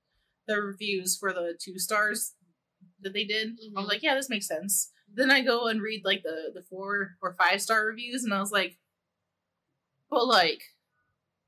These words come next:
Speaker 1: why do you," <laughs> I don't know.
Speaker 2: What do you mean? So, like, wh-, what, what were the two stars, two star reviews about? What highlights that you
Speaker 1: Just, like,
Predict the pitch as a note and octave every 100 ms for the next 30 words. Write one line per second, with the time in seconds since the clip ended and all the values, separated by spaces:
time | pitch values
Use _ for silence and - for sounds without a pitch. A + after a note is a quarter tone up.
0 | _ _ F3+ A3+ C#4 F#3+ E3+ E3 F3 F#3
1 | - - - - _ E4+ B3+ - D#4+ B3
2 | - F#3+ F#3 E3 D#3 A#3+ C#4 C#4+ D4 G#3
3 | F#3+ A3+ G#3 - B3 A#3+ G3 C4 - -
4 | _ _ A#3+ A#3 C4 C4+ B3+ - A3+ G#3+
5 | G3 F#3+ F#3 _ - B3+ B3+ B3+ - -
6 | - - G#3 G3 G3 F#3+ F#3+ F#3 F3 C3+
7 | - _ - _ _ - A3 - F#3+ F3+
8 | E3 - - _ _ _ - - A3+ E4
9 | D#4 E4+ C4